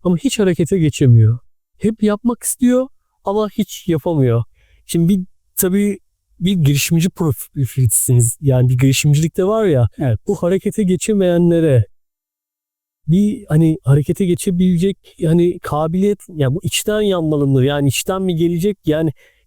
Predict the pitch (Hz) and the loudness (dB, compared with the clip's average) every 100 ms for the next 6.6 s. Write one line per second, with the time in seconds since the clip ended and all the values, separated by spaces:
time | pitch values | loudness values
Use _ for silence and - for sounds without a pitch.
0 | - 160 190 202 185 - 208 202 190 185 | -4 0 0 0 0 -2 -4 -2 -2 -2
1 | 185 196 196 202 196 175 175 202 185 185 | 0 0 0 0 -2 -2 -2 -2 -2 -2
2 | 190 170 151 123 143 135 120 135 123 120 | -2 0 0 -2 0 0 0 0 0 2
3 | 123 143 156 160 147 143 160 - - 139 | 0 0 -2 -2 -4 -4 -4 -6 -4 -2
4 | 120 - 147 147 143 - 175 185 180 151 | -2 -2 -2 0 0 -2 -2 -2 0 0
5 | 147 160 - 160 160 143 135 - - 170 | 0 -2 -2 -4 -2 -4 -4 -6 -6 -4
6 | 165 135 - 226 156 | -2 -2 -2 -2 -2